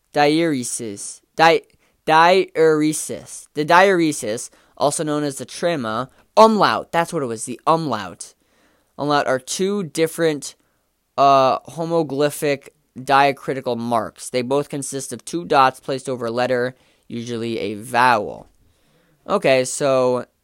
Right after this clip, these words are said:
um, diuresis, trema, and umlaut. Cool. Anyway, let's look at, uh, vocal.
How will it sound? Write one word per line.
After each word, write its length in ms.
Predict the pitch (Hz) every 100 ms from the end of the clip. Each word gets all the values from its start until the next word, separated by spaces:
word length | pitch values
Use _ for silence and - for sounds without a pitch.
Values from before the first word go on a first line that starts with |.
| _ _ _ _
um, 540 | 135 131 127 120 117 - _
diuresis, 1160 | 131 147 143 147 135 175 208 - 214 208 - - _ _ _ _
trema, 640 | - 175 175 175 170 165 _ _ -
and 160 | 135 123
umlaut. 680 | 123 113 85 53 50 - _ _ _ _ _
Cool. 360 | - 143 92 - _
Anyway, 360 | 170 170 107 - _ _ _
let's 260 | - 170 170
look 220 | 170 165
at, 400 | 156 151 - - _
uh, 400 | - 135 120 120 -
vocal. 920 | 117 127 151 156 170 165 160 160 156